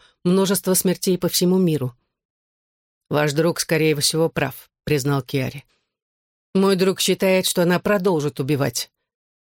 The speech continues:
Это тоже возможно. Вы единственный, кто может помочь нам ее остановить». Кьяри улыбнулся уголком изуродованного рта. Лицо сложилось в несуразную гримасу.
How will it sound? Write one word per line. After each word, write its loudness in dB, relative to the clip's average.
Это -2
тоже 0
возможно. 0
Вы 2
единственный, 0
кто -2
может 2
помочь 0
нам 2
ее 0
остановить». -2
Кьяри 0
улыбнулся 2
уголком 0
изуродованного 2
рта. -4
Лицо -2
сложилось 0
в 0
несуразную 2
гримасу. 0